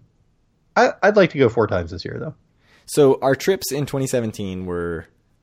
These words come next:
Speaker 2: March ninth to the eleventh,
Speaker 1: Mm-hmm.
Speaker 2: June eleventh to twelfth.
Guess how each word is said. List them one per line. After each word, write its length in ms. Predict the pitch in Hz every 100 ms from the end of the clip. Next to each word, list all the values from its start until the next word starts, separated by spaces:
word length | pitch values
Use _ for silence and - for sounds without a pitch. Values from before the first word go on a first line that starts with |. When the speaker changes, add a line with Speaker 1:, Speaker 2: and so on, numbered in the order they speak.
| _ _ _ _ _ _ _ _
Speaker 2:
March 380 | 104 131 151 -
ninth 500 | 117 113 147 - - _ _ _ _ _ _ -
to 140 | 120
the 80 | 104
eleventh, 520 | 101 95 90 147 - _ _ _ _ _ _ _ _ _ _ -
Speaker 1:
Mm-hmm. 40 |
Speaker 2:
June 580 | 110 123 143 147 143 135
eleventh 460 | 123 117 113 110 -
to 100 | 101
twelfth. 460 | - 95 113 -